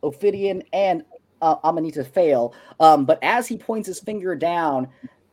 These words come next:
a little beam comes off of his finger, and as it does, it goes into the cave, and it just lets out this almost like, um, burst of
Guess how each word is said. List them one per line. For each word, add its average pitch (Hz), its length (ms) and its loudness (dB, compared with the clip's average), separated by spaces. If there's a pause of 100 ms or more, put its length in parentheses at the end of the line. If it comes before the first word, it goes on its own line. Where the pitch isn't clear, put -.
(380)
a 147 40 2
little 196 240 0
beam 165 480 -4
comes 160 360 -8
off 156 220 -2
of 147 80 -12
his 147 160 -10
finger, 151 400 -6
and 143 100 -4
as 185 180 0
it 160 80 -4
does, 180 200 2
it 147 200 -6
goes 175 260 -6
into 180 140 -8
the 143 80 -6
cave, 175 420 -4
and 143 120 -2
it 139 40 -4
just 143 240 -12 (100)
lets 160 340 -4
out 175 220 -4
this 156 280 -6 (640)
almost 269 460 -2
like, 208 300 -2
um, 160 460 2 (760)
burst 185 420 2
of - 140 -2